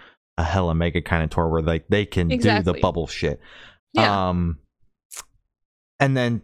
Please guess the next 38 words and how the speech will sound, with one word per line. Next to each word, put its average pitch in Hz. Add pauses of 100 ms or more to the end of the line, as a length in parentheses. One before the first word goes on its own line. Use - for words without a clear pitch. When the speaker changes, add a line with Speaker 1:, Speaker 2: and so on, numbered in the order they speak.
Speaker 1:
two, 143
when 120
I 117
went 123
on 120
Tuesday, 120
there 107
were 127
more 117
people 113
there 101
for 101
In 98
Her 98
Own 95
Words 95
than 85
Belmont. 85 (320)
So, 78 (520)
uh, 80
and 90
it's 92
a 101
Belmont 98
headliner. 82 (2500)
Listen, 214
Speaker 2:
It's 233
Speaker 1:
man. 175
Speaker 2:
given 277
when, 254
uh, 202
when 226
Big 233
Time 226
Rush 220
brought 208
One 214
Direction 226